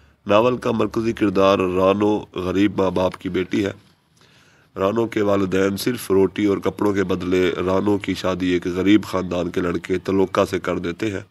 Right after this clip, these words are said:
तलोका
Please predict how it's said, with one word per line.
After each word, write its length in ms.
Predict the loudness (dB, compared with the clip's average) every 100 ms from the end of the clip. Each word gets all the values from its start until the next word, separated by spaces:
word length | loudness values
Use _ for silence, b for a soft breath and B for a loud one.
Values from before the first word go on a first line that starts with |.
| _ _ b b b b b b b b b b b b -2
तलोका 680 | 4 4 4 -2 0 0